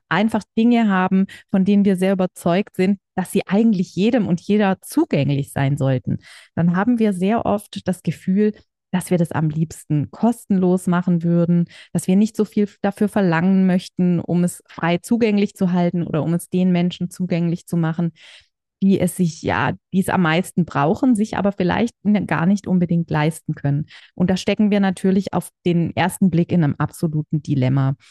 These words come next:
weil wir den Menschen, mit denen wir arbeiten möchten, denen wir was Gutes tun möchten mit unserem Angebot,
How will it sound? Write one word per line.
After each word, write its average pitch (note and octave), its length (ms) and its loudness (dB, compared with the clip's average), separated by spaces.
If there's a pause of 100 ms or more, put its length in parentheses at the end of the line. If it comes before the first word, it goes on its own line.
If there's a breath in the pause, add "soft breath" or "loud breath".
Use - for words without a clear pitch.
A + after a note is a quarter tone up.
(280 soft breath)
weil F3 260 0
wir G#3 340 2 (280)
den E3+ 140 4
Menschen, G3+ 460 4
mit G3 160 2
denen F3 440 2 (220)
wir - 240 -2
arbeiten F#3+ 360 0
möchten, F#3+ 260 0
denen F3 220 0
wir E3+ 80 0
was E3 180 -4
Gutes - 380 0
tun D#3 240 0
möchten D#3 340 -2
mit D#3 160 -4
unserem D#3+ 340 0
Angebot, E3+ 640 -2